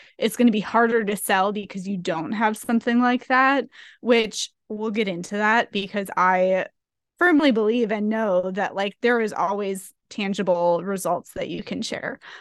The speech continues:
Um, so we'll definitely dive deeper into that. And I've got some fun exercises that'll help you get, like, immediate clarity.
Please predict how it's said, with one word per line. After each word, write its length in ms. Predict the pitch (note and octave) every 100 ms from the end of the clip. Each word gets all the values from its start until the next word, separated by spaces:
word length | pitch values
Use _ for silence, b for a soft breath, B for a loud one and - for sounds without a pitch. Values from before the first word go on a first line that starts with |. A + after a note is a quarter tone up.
| -
Um, 360 | G#3+ G#3 F#3 F#3
so 180 | -
we'll 100 | A3+
definitely 380 | A3+ G#3+ - G#3
dive 300 | F#3+ F3+ F3+
deeper 260 | F#3+ F#3+ D#3
into 300 | - F#3 F#3
that. 160 | G#3+ G3
And 80 |
I've 120 | F#3 G#3+
got 200 | E3+ -
some 140 | G3+
fun 240 | F#3+ F3
exercises 720 | D3+ G3 - D4 D#4+ D4 D#4 C4
that'll 180 | A3+
help 280 | F#3+ G#3 F#3+
you 120 | G3
get, 260 | G3 G3 -
like, 180 | E3 F#3+
immediate 540 | F#3 F#3 F3+ G3 -
clarity. 600 | - F#3 F#3 F3+ F3+ E3+